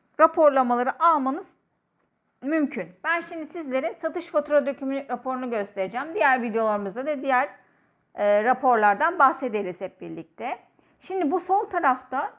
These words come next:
satış eleman kodu filtresi veya satış eleman adı filtresi verebilirsiniz. Eğer filtre vermezseniz ne kadar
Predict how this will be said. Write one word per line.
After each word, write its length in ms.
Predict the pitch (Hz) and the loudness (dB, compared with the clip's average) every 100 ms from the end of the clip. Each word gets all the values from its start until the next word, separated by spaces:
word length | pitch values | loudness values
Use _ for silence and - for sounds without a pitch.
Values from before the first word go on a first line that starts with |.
| _ | _
satış 300 | - 285 339 | -10 -10 -8
eleman 400 | - 302 294 330 | -4 -2 0 -2
kodu 220 | - 285 269 | -2 -4 -4
filtresi 560 | 285 - 233 226 254 | -8 -4 -2 -2 -2
veya 180 | 285 294 | -2 -2
satış 320 | 285 269 311 - | -4 -8 -10 -8
eleman 340 | 247 269 302 | -4 -2 -2
adı 380 | 240 208 208 247 _ _ _ | 0 0 0 -4 _ _ _
filtresi 540 | 359 349 247 240 302 | -10 -4 -4 -4 0
verebilirsiniz. 760 | 262 254 247 240 226 185 160 - _ _ _ _ _ | 2 2 2 0 -2 -8 -16 -18 _ _ _ _ _
Eğer 300 | 262 311 381 | -2 0 0
filtre 340 | 370 349 349 339 | 0 -4 0 2
vermezseniz 800 | 349 392 381 370 - 247 359 - | 4 2 0 -2 -6 -6 -8 -6
ne 140 | 339 | -4
kadar 380 | 339 311 247 214 | -2 2 2 0